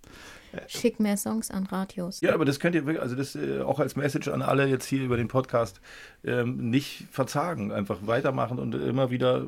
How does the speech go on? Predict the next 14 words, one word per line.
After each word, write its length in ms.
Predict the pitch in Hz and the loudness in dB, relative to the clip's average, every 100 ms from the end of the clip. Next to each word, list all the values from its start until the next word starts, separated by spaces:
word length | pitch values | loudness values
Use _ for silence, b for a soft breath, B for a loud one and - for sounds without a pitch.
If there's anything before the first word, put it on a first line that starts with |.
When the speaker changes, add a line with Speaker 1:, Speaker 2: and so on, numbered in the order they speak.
| 123 | -6
Speaker 2:
versuchen. 500 | 131 127 196 107 92 | -4 -4 -4 -6 -6
Also 200 | 101 98 | -8 -6
das, 300 | 104 - - | -6 -10 -10
wer 300 | 107 101 120 | -8 -4 0
gerne 220 | 120 123 131 | 6 6 6
im 80 | |
Radio 260 | 113 123 123 | 6 6 6
laufen 220 | 120 113 | 4 2
möchte, 300 | 113 135 151 | 0 0 -2
muss 180 | 135 131 | -4 -4
es 100 | 123 | -4
einfach 280 | 127 120 107 | -4 -4 -4
weiter 260 | 104 104 110 | -4 -4 -2
versuchen. 380 | 107 90 76 | -4 -4 -8